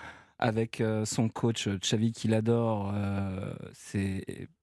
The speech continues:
pas loin d'être extraordinaire ce qu'il fait. Et très sincèrement, j'y croyais plus. Euh, mais là, il est, il est, euh, il est stratosphérique. Euh, il passe tous ses dribbles. Euh, il, on sent qu'il est libéré, qu'il est apaisé, euh, qu'il, qu'il a mûri.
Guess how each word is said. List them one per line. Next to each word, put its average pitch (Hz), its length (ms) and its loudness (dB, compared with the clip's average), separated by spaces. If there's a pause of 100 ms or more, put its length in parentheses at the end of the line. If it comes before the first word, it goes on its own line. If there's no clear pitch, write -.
(460)
pas 120 120 2
loin 123 200 0
d'être 117 160 -6
extraordinaire 117 640 0
ce - 80 -16
qu'il 110 140 -2
fait. 147 180 0 (180)
Et 107 200 2
très - 160 0
sincèrement, 117 480 2
j'y 110 100 0
croyais 107 300 0
plus. 139 220 0 (640)
Euh, 101 360 2
mais 104 160 6
là, 120 120 4
il 117 140 4
est, 107 420 4
il 101 240 2
est, 110 240 4
euh, 98 320 0
il 98 160 0
est 104 40 4
stratosphérique. 117 840 -2
Euh, 101 180 2
il 104 140 0
passe 107 240 0
tous - 100 -2
ses 117 160 4
dribbles. 123 420 4
Euh, 110 200 4
il, 107 260 4 (500)
on 113 60 4
sent - 240 2
qu'il - 220 0
est 110 80 6
libéré, 117 680 4
qu'il 110 200 0
est 110 40 6
apaisé, 110 680 6
euh, 117 220 4
qu'il, 110 380 4
qu'il 120 160 4
a 110 80 6
mûri. 127 460 6